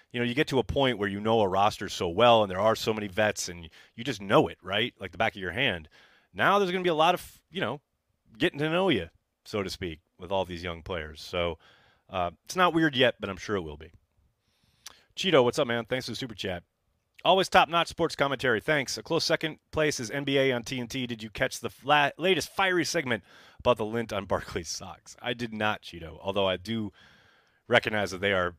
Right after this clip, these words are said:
the absolute gold standard when it comes to anything regarding sports commentary. That show is, inside the N B A, is absolutely amazing. No question.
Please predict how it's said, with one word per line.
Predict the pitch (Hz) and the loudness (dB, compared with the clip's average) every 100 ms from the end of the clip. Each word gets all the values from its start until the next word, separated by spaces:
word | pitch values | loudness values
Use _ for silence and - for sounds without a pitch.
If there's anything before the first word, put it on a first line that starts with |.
| _ | _
the | 113 95 107 - | -12 -6 -6 -2
absolute | 95 95 104 92 87 | -2 -2 -6 -8 -6
gold | 95 90 | -4 -4
standard | - 90 82 78 78 | -6 -10 -10 -12 -18
when | 80 | -20
it | |
comes | - 82 76 | -18 -16 -14
to | 85 | -16
anything | 82 78 80 80 78 | -16 -18 -20 -20 -20
regarding | 95 87 78 78 | -16 -12 -10 -12
sports | - 80 - | -16 -18 -18
commentary. | 80 76 78 76 69 73 | -20 -20 -20 -20 -20 -12
That | 95 - | -10 -8
show | 95 80 | -8 -8
is, | 80 78 | -10 -16
inside | - 98 113 | -14 -6 -4
the | 92 | -4
N | 85 | -8
B | 78 | -12
A, | 78 | -18
is | 57 - - _ | -18 -20 -20 _
absolutely | 82 78 69 - 73 | -18 -16 -18 -20 _
amazing. | - _ 87 _ _ _ _ _ _ _ | -20 _ _ _ _ _ _ _ _ _
No | 82 78 | -20 -20
question. | - - - | -20 -20 -20